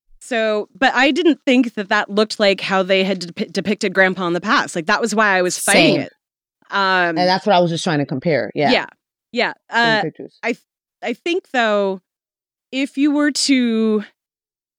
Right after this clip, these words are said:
Speaker 1: put glasses on, like, I'm looking at your, your background right now because it's that
Speaker 3: Mm-hmm.
Speaker 1: picture. If you put glasses on it and turned the head so it was facing forward instead of at an angle,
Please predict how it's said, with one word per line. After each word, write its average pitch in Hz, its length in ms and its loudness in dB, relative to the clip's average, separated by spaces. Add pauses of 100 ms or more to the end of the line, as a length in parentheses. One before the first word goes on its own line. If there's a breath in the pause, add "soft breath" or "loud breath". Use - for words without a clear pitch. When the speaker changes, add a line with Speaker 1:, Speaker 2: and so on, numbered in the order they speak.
(420)
Speaker 1:
put 277 220 -6
glasses 269 640 -2
on, 214 640 0 (600)
like, 220 160 -2
I'm 233 120 4
looking 285 260 2
at 233 80 -2
your, 226 200 0
your 190 280 -4 (140)
background 175 380 -2
right 147 120 -6
now 135 140 -6
because 165 320 -6
it's - 260 -6
that 196 160 0
Speaker 3:
Mm-hmm. 202 80 -2
Speaker 1:
picture. 190 420 -2 (380)
If 202 160 -8
you 208 60 -10
put - 200 -4
glasses 254 480 0
on 214 180 2
it 196 140 0
and - 180 0
turned 226 320 0
the 233 60 2
head 220 240 0
so 226 120 -2
it - 60 -4
was 190 180 -4
facing 214 400 0
forward 202 360 0
instead 226 280 -2
of 190 100 0
at 185 80 -2
an 180 120 -2
angle, 240 600 -2